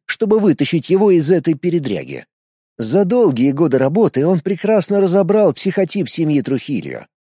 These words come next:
Безумные карьеристы, которые не остановятся ни перед чем, чтобы добиться своей цели. И не повезет той преграде, что встанет у них на пути. Но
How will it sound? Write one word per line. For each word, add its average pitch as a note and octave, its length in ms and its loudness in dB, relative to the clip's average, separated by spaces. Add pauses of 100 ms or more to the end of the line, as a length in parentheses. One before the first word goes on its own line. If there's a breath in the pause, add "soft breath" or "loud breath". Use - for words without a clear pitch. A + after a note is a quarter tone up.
(300)
Безумные E3+ 640 2
карьеристы, E3+ 800 -2
которые E3+ 460 2
не E3+ 180 2
остановятся F#3+ 680 2
ни F3 260 0
перед G3 380 -4
чем, G3+ 480 -2
чтобы - 340 -2
добиться D3+ 480 0
своей B2+ 320 -2
цели. D2+ 460 -6 (420)
И A#2+ 220 0
не G3 140 4
повезет G#3+ 580 0
той G#3 220 2
преграде, C3 560 -2
что - 240 -2
встанет D3 540 -2
у F3+ 40 2
них D#3 220 0
на C#3+ 100 -2
пути. F#2+ 420 -6 (840)
Но G#3 680 2